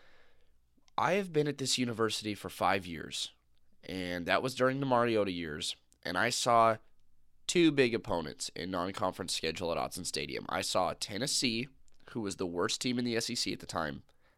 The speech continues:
and I saw Michigan State. Now,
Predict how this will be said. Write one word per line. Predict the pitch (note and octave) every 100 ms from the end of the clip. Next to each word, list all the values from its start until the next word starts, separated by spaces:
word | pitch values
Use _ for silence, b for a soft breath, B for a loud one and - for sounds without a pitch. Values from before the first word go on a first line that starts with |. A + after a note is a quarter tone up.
| _
and | -
I | F#2+
saw | F#2+ F#2 D2
Michigan | E2 G2 - A2 A2
State. | - - G2 - - - _ _ _ _ _ -
Now, | G2 F#2+ D#2+ -